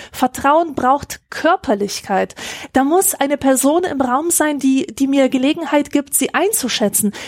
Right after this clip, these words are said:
Ich muss wissen, spreche ich mit einem fünfzehn fünfzehnjährigen, mit einem fünfzigjährigen oder mit einem fünfzehnjährigen. Das hat alles einen Einfluss darauf,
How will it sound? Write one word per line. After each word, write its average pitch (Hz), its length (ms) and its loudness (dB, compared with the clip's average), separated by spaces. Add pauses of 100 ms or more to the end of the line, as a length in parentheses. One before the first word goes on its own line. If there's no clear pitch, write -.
Ich - 160 0
muss 330 200 2
wissen, 349 260 0
spreche 285 340 0
ich 285 100 -4
mit 277 140 -2
einem 220 160 2
fünfzehn - 400 -4
fünfzehnjährigen, 330 440 2
mit 277 100 -2
einem 233 140 2
fünfzigjährigen 294 1120 0
oder 262 220 2
mit 254 160 -2
einem 233 180 2
fünfzehnjährigen. 262 1080 0
Das 262 160 0
hat - 160 -4
alles 294 260 2
einen 254 280 0
Einfluss 254 600 -2
darauf, 208 500 -2